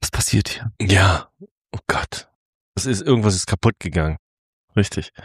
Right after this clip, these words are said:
Speaker 2: Stefan, mein Lieber, was machen wir heute? Wir müssen einen kleinen Cliffhanger noch aufklären von dir letzte Woche.
Speaker 1: Ja.
Speaker 2: Und, äh, ich hab natürlich auch wieder ein bisschen was Spannendes mitgebracht. Und zwar, äh, K Y A.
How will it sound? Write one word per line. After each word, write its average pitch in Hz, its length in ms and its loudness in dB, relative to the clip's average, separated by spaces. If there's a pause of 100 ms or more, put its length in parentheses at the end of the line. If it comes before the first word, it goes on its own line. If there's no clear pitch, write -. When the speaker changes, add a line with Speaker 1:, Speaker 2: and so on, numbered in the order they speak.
(880)
Speaker 2:
Stefan, 240 280 2
mein 151 140 2
Lieber, 101 320 0 (220)
was 147 100 -4
machen 254 200 2
wir 214 100 4
heute? 101 400 2 (100)
Wir 127 80 2
müssen 190 160 2
einen 160 100 4
kleinen 139 200 2
Cliffhanger 139 460 2
noch 95 100 2
aufklären 92 420 0
von 92 160 -4
dir 95 160 0
letzte 90 380 -4
Woche. 95 300 0 (100)
Speaker 1:
Ja. 85 260 4 (180)
Speaker 2:
Und, 104 420 2
äh, 101 340 4 (120)
ich - 120 -10
hab - 100 -6
natürlich 107 260 0
auch 101 60 2
wieder 101 140 2
ein - 20 2
bisschen 98 240 -2
was 85 140 -2
Spannendes 110 580 0
mitgebracht. - 760 -4
Und 85 140 -2
zwar, 87 840 2
äh, 82 280 0 (120)
K - 180 0 (300)
Y 78 600 0 (460)
A. 80 480 2